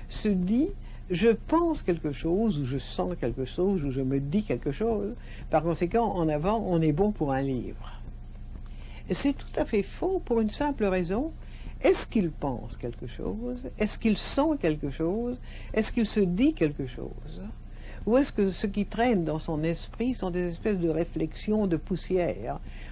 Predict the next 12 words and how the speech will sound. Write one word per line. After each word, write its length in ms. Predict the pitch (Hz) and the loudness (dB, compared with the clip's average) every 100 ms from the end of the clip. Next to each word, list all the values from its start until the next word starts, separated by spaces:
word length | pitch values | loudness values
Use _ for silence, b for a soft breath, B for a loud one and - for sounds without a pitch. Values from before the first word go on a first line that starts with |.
| B | B
de 120 | 175 | 2
choses 260 | 175 226 208 | 4 2 2
qu'il 180 | - 160 | 4 4
a 80 | 156 | 4
entendues, 580 | 151 151 160 156 156 | 0 0 0 2 2
de 120 | 175 156 | 0 0
choses 240 | 180 175 | 0 -2
qui 140 | - | 0
lui 160 | 156 160 | 2 4
ont 120 | 180 | 2
été 300 | 170 151 143 | 2 0 0
dites, 400 | 127 139 139 - | 0 0 -2 -8